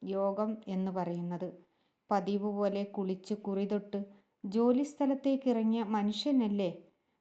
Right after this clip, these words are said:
ഫോൺ ബെല്ലടിക്കുന്നത് കേട്ട് മുറ്റത്തേക്ക് നീട്ടിയ കാൽ പിൻവലിച്ചു. ഫോണിനടുത്തെത്തിയില്ല, വീണു. അവസാനത്തെ വീഴ്ച. ചിത്രത്തയ്യലിൻ്റെ രൂപഭംഗി നിരീക്ഷിച്ചുകൊണ്ട് നിൽക്കുകയായിരുന്നു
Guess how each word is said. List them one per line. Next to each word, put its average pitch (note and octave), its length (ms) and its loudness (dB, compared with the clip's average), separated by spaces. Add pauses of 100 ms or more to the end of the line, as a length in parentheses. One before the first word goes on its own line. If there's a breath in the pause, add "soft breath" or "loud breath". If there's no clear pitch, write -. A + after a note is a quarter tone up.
(160)
ഫോൺ A3+ 300 4
ബെല്ലടിക്കുന്നത് G#3+ 800 2
കേട്ട് G3+ 400 -2 (360 loud breath)
മുറ്റത്തേക്ക് B3+ 640 2
നീട്ടിയ G3 440 0 (380)
കാൽ G3 300 6
പിൻവലിച്ചു. G3+ 760 0 (280)
ഫോണിനടുത്തെത്തിയില്ല, G3 1160 0 (220)
വീണു. F#3 420 2 (800 soft breath)
അവസാനത്തെ G3+ 720 0
വീഴ്ച. F3+ 340 -4 (880)
ചിത്രത്തയ്യലിൻ്റെ C#4+ 1000 4
രൂപഭംഗി A3+ 680 2 (140)
നിരീക്ഷിച്ചുകൊണ്ട് G#3 960 0
നിൽക്കുകയായിരുന്നു G3 840 0